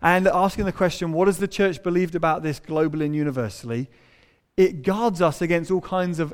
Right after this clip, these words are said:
errors. And what it means is if we have an idea, we read the Bible and think, "I think this means X to me, but no one else in the history of the world, in the history of Christianity, has ever thought that before,"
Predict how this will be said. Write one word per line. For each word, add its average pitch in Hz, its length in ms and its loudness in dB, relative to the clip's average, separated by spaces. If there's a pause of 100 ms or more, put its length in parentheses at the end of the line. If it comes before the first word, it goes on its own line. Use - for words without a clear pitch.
errors. 117 460 -2 (480)
And 185 100 -2
what 202 100 6
it 208 80 8
means 240 360 4
is 165 140 4
if 180 140 0
we 269 360 4 (140)
have 240 260 4
an 240 100 4
idea, 196 680 4
we 196 160 0
read 220 260 2
the 240 60 0
Bible 196 280 4
and 151 60 -2
think, 202 140 -2
"I 254 200 2
think 202 240 2
this 202 200 6
means 214 360 2
X - 380 -4
to - 120 -4
me, 196 460 2 (320)
but 151 180 -6
no 196 380 6
one 311 260 4
else 240 460 2
in 208 160 0
the 196 80 2
history 240 480 0
of 226 180 0
the 247 100 0
world, 196 400 2
in 190 180 -2
the 165 60 0
history 226 280 -2
of 202 80 -8
Christianity, 202 440 -4 (140)
has 175 180 0
ever 262 300 6
thought 302 460 2
that 185 200 -2
before," 170 640 2